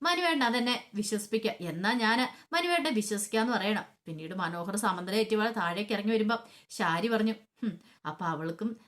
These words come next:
നിന്നോട് വിശ്വാസക്കേട് തുടങ്ങിയല്ലേ?" എന്ന് ചോദിക്കുകയാണ്. ഇത് കേട്ട് കഴിഞ്ഞപ്പോഴത്തേനും മനോഹർ പറഞ്ഞു, "ഓ, അപ്പൊ പാത്തും പതുങ്ങി നിന്ന് ഇവിടെ നിന്ന് എല്ലാം കേൾക്കുമായിരുന്നല്ലേ?" എന്ന് ചോദിക്കുക. "എടാ, ഹ, എന്റെ മോള് ഒരു മുഴം കയറിലോ അല്ലെങ്കിൽ ഫാനയിലോ കെട്ടി തൂങ്ങി നിൽക്കുന്ന കാണാൻ ഞാൻ ഒട്ടും ആഗ്രഹിക്കുന്നില്ലെന്ന്" പറയണം.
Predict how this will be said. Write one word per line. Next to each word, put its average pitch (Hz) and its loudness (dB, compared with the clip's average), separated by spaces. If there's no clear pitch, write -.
നിന്നോട് 220 4
വിശ്വാസക്കേട് 220 0
തുടങ്ങിയല്ലേ?" 220 4
എന്ന് 247 4
ചോദിക്കുകയാണ്. 208 0
ഇത് 180 -12
കേട്ട് 165 -4
കഴിഞ്ഞപ്പോഴത്തേനും 202 -2
മനോഹർ 175 -4
പറഞ്ഞു, 220 0
"ഓ, 226 4
അപ്പൊ 165 -6
പാത്തും 202 2
പതുങ്ങി 285 2
നിന്ന് 311 2
ഇവിടെ 254 2
നിന്ന് 294 2
എല്ലാം 262 2
കേൾക്കുമായിരുന്നല്ലേ?" 254 2
എന്ന് 277 2
ചോദിക്കുക. 226 2
"എടാ, 165 0
ഹ, - -6
എന്റെ 165 -4
മോള് 202 2
ഒരു 277 0
മുഴം 220 2
കയറിലോ 220 2
അല്ലെങ്കിൽ 220 2
ഫാനയിലോ 214 0
കെട്ടി 220 -4
തൂങ്ങി 220 2
നിൽക്കുന്ന 214 0
കാണാൻ 202 0
ഞാൻ 214 2
ഒട്ടും 233 -2
ആഗ്രഹിക്കുന്നില്ലെന്ന്" 214 2
പറയണം. 220 2